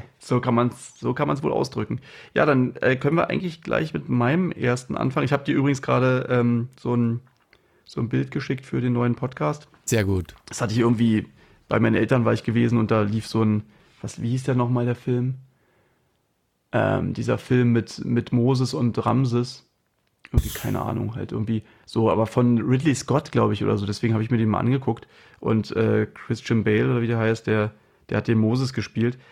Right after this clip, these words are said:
Speaker 1: Ey, das war mir ja gar nicht bewusst, dass das, ähm, Ramses ist für mich immer so eine total reale, äh, Figur und, und Moses halt so ein bisschen, ja, naja, halt so wie Jesus oder so, ne,
Speaker 2: Ja.
Speaker 1: wo dann natürlich viel mit den,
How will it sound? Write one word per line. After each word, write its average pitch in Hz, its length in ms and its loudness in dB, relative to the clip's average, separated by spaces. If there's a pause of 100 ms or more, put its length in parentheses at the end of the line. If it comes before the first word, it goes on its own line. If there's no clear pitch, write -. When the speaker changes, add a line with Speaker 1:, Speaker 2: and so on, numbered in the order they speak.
(140)
Speaker 1:
Ey, - 80 -10
das 107 120 -8
war 117 120 2
mir 120 60 6
ja 120 60 4
gar 117 120 4
nicht 127 160 0
bewusst, 120 340 0
dass 127 160 -2
das, - 360 -8
ähm, 110 440 0 (800)
Ramses 131 400 0
ist 135 120 -6
für - 100 0
mich 135 160 2
immer 131 160 2
so 120 80 -2
eine 123 160 2
total 131 640 0 (400)
reale, 120 1160 2
äh, - 40 -14 (160)
Figur 135 600 0
und, 127 320 -4
und 117 240 -2
Moses 147 480 0
halt 135 140 0
so 143 100 0
ein 131 100 2
bisschen, 127 480 0 (420)
ja, 113 360 0 (400)
naja, 113 240 2
halt 113 160 0
so 120 160 0
wie 117 100 2
Jesus 131 380 2
oder 107 160 0
so, 110 120 -2
ne, 113 180 2
Speaker 2:
Ja. 104 60 0
Speaker 1:
wo 107 40 0
dann 113 120 2
natürlich 110 360 -2
viel 123 240 0
mit 117 160 -2
den, 113 220 0